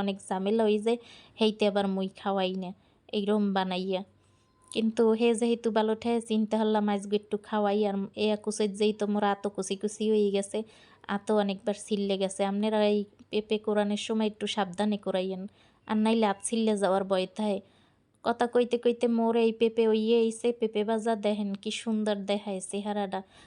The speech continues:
আর আপনারা যদি একটু পানি না দিতে চান, না দিলেও সমস্যা নাই, কারণ হেলে আবার ওই পেঁপে কুচেন্নেগুলা সুন্দর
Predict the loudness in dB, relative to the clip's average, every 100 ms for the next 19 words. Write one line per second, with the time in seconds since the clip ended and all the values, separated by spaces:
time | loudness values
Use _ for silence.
0 | -18 -2 2 4 4 2 2 2 2 0
1 | -2 -2 2 2 2 0 0 -2 -2 -2
2 | 0 0 0 0 0 0 2 0 -2 -12
3 | -18 -6 -2 -2 -2 -2 0 -2 -4 -10
4 | -20 -6 0 0 2 2 4 4 4 2
5 | 2 2 0 0 -4 -2 0 0 0 0
6 | 0 -4 -4 -4